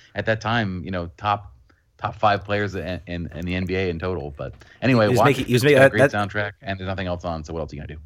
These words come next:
Speaker 2: Yeah, that, he was making, he was making, like, an M L S tam level contract, right?
Speaker 1: Seriously,
Speaker 2: <laughs>
Speaker 1: yeah. Even, even accounting for inflation and everything else, it was still wild. Like, everybody,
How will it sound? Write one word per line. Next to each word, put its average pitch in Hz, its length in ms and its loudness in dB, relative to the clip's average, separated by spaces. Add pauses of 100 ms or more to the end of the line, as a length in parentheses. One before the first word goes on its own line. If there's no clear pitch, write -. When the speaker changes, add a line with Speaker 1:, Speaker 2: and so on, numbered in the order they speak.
Speaker 2:
Yeah, 113 220 4
that, 120 320 2
he 120 140 0
was 127 100 2
making, 131 180 0
he 120 60 0
was 117 80 2
making, 127 180 4
like, 120 140 2
an 110 140 0
M 120 120 4
L 117 180 6
S 113 200 2
tam 107 340 0
level 95 300 0
contract, 90 560 -6
right? 90 100 -6
Speaker 1:
Seriously, 190 560 4
Speaker 2:
<laughs> - 60 6
Speaker 1:
yeah. 220 380 4
Even, - 180 -4 (280)
even 208 200 -2
accounting 185 360 0
for 170 160 -4
inflation 131 440 -4
and 92 80 -6
everything 87 220 -6
else, 85 180 -8
it 92 40 -8
was 85 120 -8
still 131 220 -6
wild. 90 340 0
Like, 107 140 -8
everybody, 110 480 0